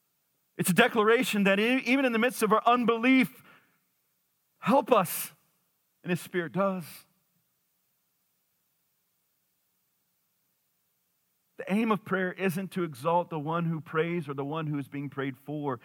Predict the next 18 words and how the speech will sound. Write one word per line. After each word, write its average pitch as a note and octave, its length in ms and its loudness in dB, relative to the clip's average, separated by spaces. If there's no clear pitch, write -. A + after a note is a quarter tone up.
The C3 180 -8
aim G#3 200 0
of F#3+ 200 -4
prayer F3 340 -2
is D3 260 -6
to - 120 -8
display E3 600 -4
the D#3+ 120 -2
power D#3+ 560 2
of D3 140 2
the D#3 100 2
one D#3+ 380 0
in D#3 100 -2
whom D#3 220 -2
we D#3 100 -4
are D3 100 0
praying D#3+ 400 -6
to, D3+ 380 -6